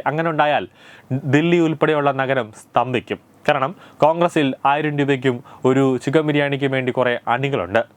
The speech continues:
ആരുടെയെങ്കിലും വീട്ടിൽ പോയി കല്ലെറിയാനോ അടിച്ചു തകർക്കാനോ ഒക്കെ പറഞ്ഞാൽ നിൽക്കുന്ന കുറേ വെള്ളയും വെള്ളയും ഇട്ട ഗാന്ധിമാർഗം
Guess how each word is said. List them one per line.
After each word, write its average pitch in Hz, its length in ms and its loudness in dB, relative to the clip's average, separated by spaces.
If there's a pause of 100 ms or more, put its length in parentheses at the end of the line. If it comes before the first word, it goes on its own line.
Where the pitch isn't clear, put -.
(260)
ആരുടെയെങ്കിലും 135 540 0
വീട്ടിൽ 139 280 0
പോയി 131 180 0
കല്ലെറിയാനോ 131 480 2 (280)
അടിച്ചു 120 200 0
തകർക്കാനോ 127 460 0
ഒക്കെ 131 180 -2
പറഞ്ഞാൽ 123 300 -2
നിൽക്കുന്ന 123 320 -4
കുറേ 123 140 -2 (100)
വെള്ളയും 143 280 0
വെള്ളയും 131 280 -2
ഇട്ട 123 100 -2 (420)
ഗാന്ധിമാർഗം 139 560 0